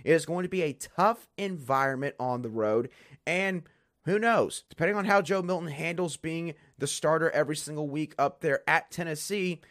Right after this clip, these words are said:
the Gamecocks might need to score some points to win that game. So, again, needless to say, the coaching staff,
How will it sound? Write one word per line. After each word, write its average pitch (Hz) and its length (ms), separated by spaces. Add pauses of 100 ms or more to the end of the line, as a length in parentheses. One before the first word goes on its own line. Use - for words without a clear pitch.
(440)
the 151 100
Gamecocks 214 520
might 180 340
need 190 260
to 196 80
score 185 300
some 190 220
points - 540 (300)
to 160 100
win 151 280
that 147 280
game. 143 400
So, 185 460 (200)
again, 165 420 (260)
needless 233 300
to 185 60
say, 185 420 (760)
the 165 80
coaching 254 340
staff, 208 480